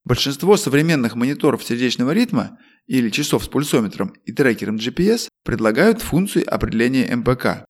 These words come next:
Если брать не только спортивную медицину, а общую, то есть множество наблюдений, указывающих на то,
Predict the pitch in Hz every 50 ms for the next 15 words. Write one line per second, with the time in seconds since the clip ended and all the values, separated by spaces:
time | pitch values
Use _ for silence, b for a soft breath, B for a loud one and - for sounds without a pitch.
0 | _ _ _ - 123 175 202 202 220 214 190 208 208 175 - 147 160 294 277 302
1 | 294 - - - - 151 143 151 151 160 139 127 120 120 127 131 143 156 - -
2 | 139 117 104 92 - - 101 113 139 185 254 - - - 120 104 98 - - 131
3 | 131 165 226 247 - - - - 135 135 147 208 247 233 220 - 139 135 135 127
4 | 120 131 135 131 131 202 247 240 185 127 98 - - - - - - - 180 175
5 | 147 131 127 120 - - 113 - 110 120 117 - - 220 240 254 240 -